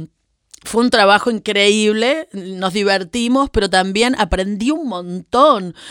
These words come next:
porque de verdad que, eh, cada uno, eh, el coaching es un arte, además de una disciplina y además de una profesión, y, y cada uno le, le aporta según quién es él, según el mundo de donde viene,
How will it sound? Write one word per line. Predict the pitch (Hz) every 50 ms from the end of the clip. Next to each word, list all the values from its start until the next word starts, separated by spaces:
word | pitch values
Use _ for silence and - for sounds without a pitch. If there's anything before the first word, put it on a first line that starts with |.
| - - -
porque | - 220 220 190 - 214
de | 196 214 220 208
verdad | 196 196 190 185 180 185 180 208 254 339 370 370 370
que, | - 214 208 190 196 180 - - - - - - - _ -
eh, | 208 214 208 196 196 190 180 180 165 - _
cada | - 254 254 269 277 - 214
uno, | 208 226 254 269 285 269 247 233 - -
eh, | - 220 - _
el | - 190 190 175
coaching | - 349 381 381 - - 262 220
es | 240 294 - -
un | 285 240 208 196
arte, | 196 247 320 415 302 254 - - 202
además | 190 196 196 208 208 202
de | 214
una | 214 202 190 185
disciplina | 190 196 - - 185 160 - 226 262 330 359 349 320 240
y | 208 202
además | 196 196 196 214 233 240
de | 247 247
una | 233 208
profesión, | 175 - 196 175 - 185 175 - - 226 247 285 349 403 427 - - - - - - - - - -
y, | 269 277 269 262 254 247 240 226 226 220 214 -
y | 233 -
cada | - 302 311 330 320
uno | 285 262 285 302 330 330 311 262 214 - -
le, | 202 202 - 135 165
le | 196 208
aporta | 214 202 180 _ - 233 254 285 330 294 - - 302 269 220 196 - - _
según | - - - 196 196 240 254 262
quién | - - 233 208 202
es | 202 202 - - -
él, | 247 269 302 311 277 254
según | 220 - 226 185 208 247 269
el | 254 233
mundo | 220 220 240 254 262 262
de | 240 214
donde | 196 185 190 196 180 180 180
viene, | 170 190 208 247 277 311 330 311 277 247 226 226 208